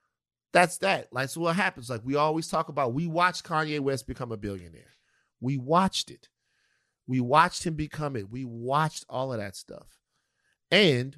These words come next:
once he became a billionaire, you look around him now, he feels like he's better than everyone.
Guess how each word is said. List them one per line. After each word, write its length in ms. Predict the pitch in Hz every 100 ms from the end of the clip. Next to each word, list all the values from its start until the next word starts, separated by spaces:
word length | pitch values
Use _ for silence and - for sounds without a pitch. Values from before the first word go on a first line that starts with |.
| 131
once 200 | 104 104
he 100 | 113
became 440 | 101 - 202 233 226
a 60 |
billionaire, 680 | 120 110 92 87 78 85 131 _ _ _ _ _
you 140 | - 95
look 220 | 101 117
around 340 | 147 110 98 98
him 100 | 101
now, 320 | 98 107 127
he 140 | - 90
feels 240 | 98 87
like 100 | 82
he's 200 | 87 78
better 280 | - 87 95
than 140 | 104
everyone. 460 | 113 123 135 160